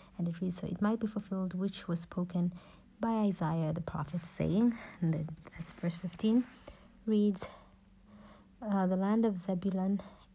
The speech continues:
and the land of Naphtali, by the way of the sea beyond the Jordan, Galilee of the Gentiles."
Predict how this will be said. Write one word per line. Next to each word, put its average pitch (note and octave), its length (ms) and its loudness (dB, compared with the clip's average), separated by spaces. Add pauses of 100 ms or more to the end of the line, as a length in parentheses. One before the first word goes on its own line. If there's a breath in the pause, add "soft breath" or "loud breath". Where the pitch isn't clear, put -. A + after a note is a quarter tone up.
and A#3 280 0
the G#3 60 4
land F#3 280 2
of E3+ 160 2 (460 loud breath)
Naphtali, F3+ 600 0 (1300)
by F3 220 4
the F3+ 100 2
way F3+ 220 4
of G3+ 120 2
the - 60 -12
sea - 260 0
beyond E3+ 520 2
the F3+ 60 -4
Jordan, E3+ 520 0 (840 loud breath)
Galilee G3 680 2 (1160 loud breath)
of F3+ 180 2
the F3 60 -2
Gentiles." E3 640 0